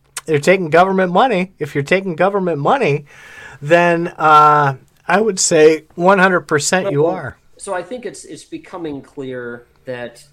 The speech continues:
Speaker 2: um, a lot of, a lot of what we think are unbiased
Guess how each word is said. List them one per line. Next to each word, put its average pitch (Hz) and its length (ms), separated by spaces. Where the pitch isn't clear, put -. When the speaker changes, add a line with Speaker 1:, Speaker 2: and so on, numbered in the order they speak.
Speaker 2:
um, 110 440
a 139 40
lot 147 380
of, 131 180
a - 260
lot 147 220
of 127 140
what - 200
we 117 100
think - 600
are 123 180
unbiased 107 680